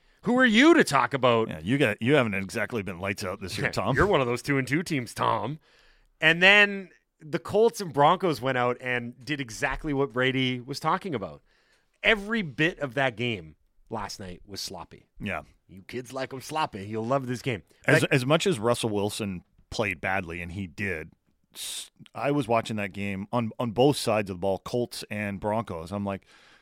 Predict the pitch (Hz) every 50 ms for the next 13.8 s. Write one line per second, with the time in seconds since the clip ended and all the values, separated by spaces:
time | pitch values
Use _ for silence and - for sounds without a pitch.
0 | _ _ _ - 127 147 175 170 160 160 - - 196 208 220 233 220 196 - 160
1 | 147 147 147 147 147 - 139 123 - - - 92 95 104 131 160 165 165 165 180
2 | 208 247 - - 82 85 - - 95 98 110 160 123 123 - - 147 139 147 147
3 | 139 - 175 185 254 - - 120 123 135 139 139 131 123 120 110 - - 127 107
4 | - 135 135 - - - 151 139 143 156 156 - 113 131 - - 175 165 180 185
5 | - - 180 175 185 233 247 - _ _ - 127 131 143 170 175 - 196 185 180
6 | 170 156 143 - 139 131 131 135 _ - 135 135 135 _ 147 143 165 202 247 277
7 | 170 160 175 165 143 120 120 123 117 113 - - - 131 135 139 - - 107 120
8 | 117 104 85 - - 80 - - 80 76 76 76 76 73 69 65 _ _ _ _
9 | _ _ _ _ _ - - 214 233 196 - - 214 190 - 170 156 160 143 117
10 | 127 151 147 92 65 - - - - - - 107 95 82 76 73 - - 120 135
11 | - - - - - 113 - - 117 90 - - - - - - - - - -
12 | - 113 135 - - 156 - 220 196 - - - 208 233 240 - - 156 147 -
13 | - - 180 190 190 185 175 175 165 147 165 208 254 294 330 -